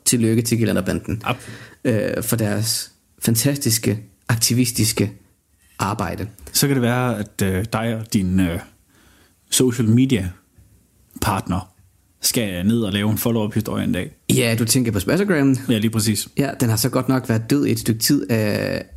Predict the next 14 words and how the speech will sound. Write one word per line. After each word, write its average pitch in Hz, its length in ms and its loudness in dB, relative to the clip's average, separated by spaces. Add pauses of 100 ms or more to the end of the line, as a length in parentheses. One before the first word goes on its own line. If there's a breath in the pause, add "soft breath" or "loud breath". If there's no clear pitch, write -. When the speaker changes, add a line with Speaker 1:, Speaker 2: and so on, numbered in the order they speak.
(100)
Speaker 1:
er 117 60 0
jeg 110 120 -2
bange 113 220 -2
for. 117 220 -2 (460 loud breath)
Men 113 120 2
det 110 80 2
kan 123 100 0
Speaker 2:
Men, 135 80 0
Speaker 1:
være, 127 120 -2
at, 139 60 2
Speaker 2:
men, 131 180 2
Speaker 1:
øh, 113 80 4
Speaker 2:
men 113 340 2 (520)
hvilken 151 540 0